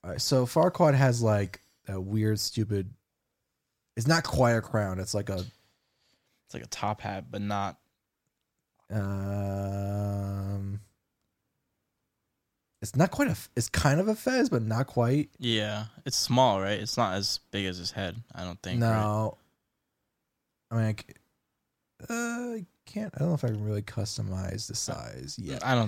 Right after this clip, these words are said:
Speaker 2: think
Speaker 1: They
Speaker 2: so.
Speaker 1: are. They are sending out an update soon with that you can basically, like, um,
Speaker 2: Manipulate, like, the, the circumference of things. And
Speaker 1: Yeah,
Speaker 2: stuff
Speaker 1: like,
Speaker 2: like
Speaker 1: you can adjust, like, actual parameters on the face and certain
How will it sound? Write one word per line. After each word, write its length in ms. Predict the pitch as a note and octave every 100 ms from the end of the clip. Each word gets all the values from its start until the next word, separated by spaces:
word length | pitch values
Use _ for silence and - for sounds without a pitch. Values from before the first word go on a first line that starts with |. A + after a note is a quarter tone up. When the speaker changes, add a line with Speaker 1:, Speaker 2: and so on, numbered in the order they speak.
| -
Speaker 2:
think 140 | -
Speaker 1:
They 40 | C#3
Speaker 2:
so. 40 |
Speaker 1:
are. 140 | F#3+ F3+
They 240 | B2 B2+
are 180 | C3+ F3
sending 280 | - C3+ A#2
out 180 | F#2+ F#2+
an 80 |
update 300 | G#2+ - -
soon 340 | - - F#2 - -
with 340 | F#2+ G#2+ - _
that 180 | A2+ G#2
you 100 | G#2
can 160 | A2 G2+
basically, 360 | G2+ F#2+ A2 G2+
like, 380 | F#2+ F#2 F#2
um, 560 | F#2+ F#2+ F#2 F#2 F#2 F2+ - _ _ _ _ _ -
Speaker 2:
Manipulate, 460 | A2 G#2 - F#2+ E2+
like, 200 | F2 - _ _ _ _ _ _ _
the, 460 | E2+ F2 D#2 D2+ - _ _ _ _ _ _ -
the 80 | -
circumference 540 | G2+ - F#2 - G2+
of 100 | G2+ -
things. 320 | G2 G2 -
And 100 | F#2+
Speaker 1:
Yeah, 140 | C3
Speaker 2:
stuff 80 | A#2+
Speaker 1:
like, 140 | A2+ A2+
Speaker 2:
like 60 |
Speaker 1:
you 40 | C3+
can 100 | C3+
adjust, 380 | G#2 G#2+ G#2 -
like, 140 | G2+
actual 240 | G2+ G#2+
parameters 400 | F#2+ F#2+ F#2+ F#2+
on 100 | F#2+
the 80 | F#2
face 360 | - F2+ F2+ F#2
and 140 | F2+
certain 300 | - F#2+ F#2